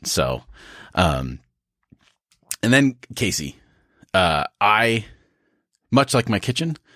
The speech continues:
the space that I'm speaking into this microphone, my computer, my, my Mac, everything, I leave to you, along with detailed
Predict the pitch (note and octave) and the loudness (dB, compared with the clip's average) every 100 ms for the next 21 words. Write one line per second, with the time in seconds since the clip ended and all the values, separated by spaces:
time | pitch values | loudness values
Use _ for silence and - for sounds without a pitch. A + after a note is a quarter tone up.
0 | _ G#2 - - G#2 A2 G2+ F#2 F#2 - | _ -2 0 2 2 2 2 2 0 -2
1 | G2+ G2 G2 F#2+ F2 F#2+ F2 F#2 G2 G#2+ | 0 2 2 0 0 0 0 0 0 2
2 | F2+ F#2+ E2 - F#2 F#2 F#2 - - - | 2 0 -4 -2 -2 -2 -4 -12 -20 -20
3 | - - - _ - - _ - - E2+ | -20 -16 -16 _ -20 -20 _ -18 -6 -2
4 | E2 F#2 F#2+ - - G2+ F#2+ G2+ G2 G2 | 2 2 0 0 0 0 0 0 0 -2
5 | - - - - - G#2+ A#2 B2 B2+ B2 | -10 -20 -20 -20 0 2 4 4 2 -2
6 | _ _ _ _ - F2 G2+ G2+ F#2+ - | _ _ _ _ -6 -2 0 0 -2 -6
7 | - - - D#2+ E2+ C#3 A2+ - _ _ | -14 -12 -8 -4 2 4 4 -4 _ _
8 | _ _ _ _ _ _ F2+ A#2+ F3 E3+ | _ _ _ _ _ _ 0 4 4 4
9 | G#2+ - - G3 F3 A#2+ | 2 -2 0 0 2 0